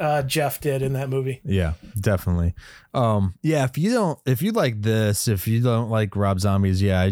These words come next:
Speaker 2: really just don't, or, or if you don't like either of these, honestly, like you said, I just don't know what people were looking for with a
Speaker 1: Yeah.
Speaker 2: Munsters
Speaker 1: Uh,
Speaker 2: continuation. Like, at that point, just stop watching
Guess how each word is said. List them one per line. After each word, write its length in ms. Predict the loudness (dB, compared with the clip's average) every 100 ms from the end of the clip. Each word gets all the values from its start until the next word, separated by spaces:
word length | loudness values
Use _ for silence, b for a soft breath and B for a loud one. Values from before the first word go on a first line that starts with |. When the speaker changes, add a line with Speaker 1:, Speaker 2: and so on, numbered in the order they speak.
| 2
Speaker 2:
really 280 | 2 2
just 280 | 2 0 0
don't, 320 | 2 2 0 _ _ -2
or, 240 | 0 0 0
or 100 | 0
if 140 | 0
you 80 | 0
don't 180 | 0 0
like 240 | 0 0
either 360 | -2 0 2 0
of 80 | 0
these, 420 | 0 0 0 0
honestly, 600 | 0 2 2 0 -2 -4 -6 B B B
like 120 | 0
you 80 | 0
said, 300 | 0 2 2
I 100 | 2
just 220 | 2 0
don't 220 | 0 2 2
know 160 | 2
what 180 | 2 2
people 260 | 0 0 0
were 140 | 2
looking 300 | 0 0 0
for 240 | 0 0 2
with 300 | 0 -2 -16 B B B
a 60 | -4
Speaker 1:
Yeah. 200 | 0 2
Speaker 2:
Munsters 460 | 2 2 0 -2 0
Speaker 1:
Uh, 20 |
Speaker 2:
continuation. 760 | 0 2 2 2 2 2 0 0
Like, 160 | 0
at 160 | 0 0
that 240 | 0 0
point, 300 | 0 0 0
just 180 | 0 -2
stop 320 | 0 -2 0
watching 720 | 0 2 0 0 0 2 2